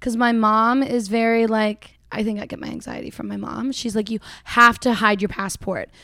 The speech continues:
So I hid it between the bed and, like, the box stand. I put it there.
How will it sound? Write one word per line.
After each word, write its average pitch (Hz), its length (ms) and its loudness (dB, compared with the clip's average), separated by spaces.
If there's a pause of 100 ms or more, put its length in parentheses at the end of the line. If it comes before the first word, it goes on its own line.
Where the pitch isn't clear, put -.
So - 180 0
I 233 120 6
hid 226 220 2
it 269 140 2
between 240 600 -4
the 220 80 0
bed 208 480 -2
and, 208 180 -2
like, 196 340 -6
the 202 200 0 (220)
box 208 340 -4
stand. 277 280 0
I 247 40 -2
put 240 160 -2
it 240 100 -2
there. 277 240 -2